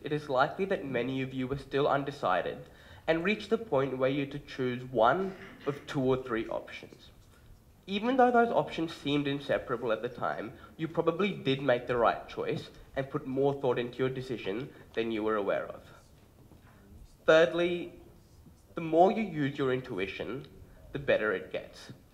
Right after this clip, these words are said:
Sometimes it does lead us down the wrong path, but the more experiences we feed our brain,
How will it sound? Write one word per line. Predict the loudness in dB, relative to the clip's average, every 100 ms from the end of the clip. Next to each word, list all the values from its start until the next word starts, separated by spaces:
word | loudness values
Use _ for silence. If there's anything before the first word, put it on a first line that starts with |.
| -20
Sometimes | 2 6 6 4 2 2
it | 0 4
does | 4 4
lead | 0 0
us | 0
down | 0 -2
the | 0
wrong | 0 0 -4 -8
path, | -6 -6 -8 -14 -20 -20 -20 -20 -4
but | -2 0
the |
more | 4 6 6
experiences | 2 -6 -4 0 0 0 -4 -6 -6
we | -6
feed | -6 -8 -4 2
our | 4 4
brain, | 2 0 0 -4